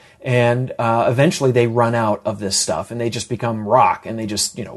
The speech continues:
orbit the sun. They look more like asteroids. They're dead comets. Uh, in this case, you've got something orbiting out on a nice stable orbit out past Mars. It's probably not a dead comet.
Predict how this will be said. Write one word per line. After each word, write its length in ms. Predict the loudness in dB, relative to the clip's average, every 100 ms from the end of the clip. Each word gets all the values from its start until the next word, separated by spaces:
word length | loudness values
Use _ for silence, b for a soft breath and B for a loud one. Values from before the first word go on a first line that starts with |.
| -4
orbit 240 | -4 -4
the 60 | -2
sun. 300 | 2 2 0
They 100 | -4
look 180 | -4
more 160 | 0 2
like 160 | 2 2
asteroids. 480 | 0 0 -6 -10
They're 120 | -10 -10
dead 260 | -10 -10
comets. 480 | -8 -6 -6 -10 -18 b b b b b b
Uh, 220 | 4 4 4
in 220 | 6 8
this 220 | 6 4
case, 360 | 2 2 2 -2
you've 100 | 0
got 180 | 2 2
something 320 | 0 0 2
orbiting 340 | 2 2 0
out 300 | 0 0 -2 b b b -2
on 160 | 0
a 60 | 2
nice 240 | 2 2
stable 400 | 0 2 2 4
orbit 300 | 6 6 4 0
out 180 | -2
past 300 | -6 -8 -6
Mars. 360 | 0 2 2 -2
It's 100 | -8
probably 560 | -6 2 4 4 0 -2
not 220 | -2 -4
a 40 |
dead 300 | -4 -4 -4
comet. 400 | -10 -14 -10 -10